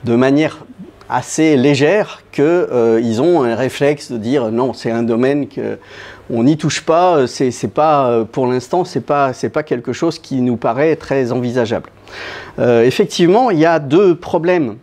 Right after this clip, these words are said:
En fait, on peut identifier, euh, deux problèmes en archéoastronomie. Il y a des archéologues qui, euh, émettent des hypothèses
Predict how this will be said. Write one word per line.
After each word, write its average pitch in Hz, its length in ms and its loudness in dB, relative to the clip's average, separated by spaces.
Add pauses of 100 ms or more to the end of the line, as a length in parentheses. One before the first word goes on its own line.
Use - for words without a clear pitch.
En 113 120 -10
fait, 151 260 -2
on 110 80 -8
peut 127 160 -2
identifier, 131 720 0
euh, 120 140 0
deux 131 200 2
problèmes 147 580 -2 (1300)
en 139 380 2
archéoastronomie. 147 1400 0 (420)
Il - 80 0
y 143 60 6
a 180 200 2
des 139 480 2
archéologues 160 720 2 (280)
qui, 170 540 0
euh, 117 400 4 (160)
émettent 165 360 0
des 139 240 -2
hypothèses 147 680 -2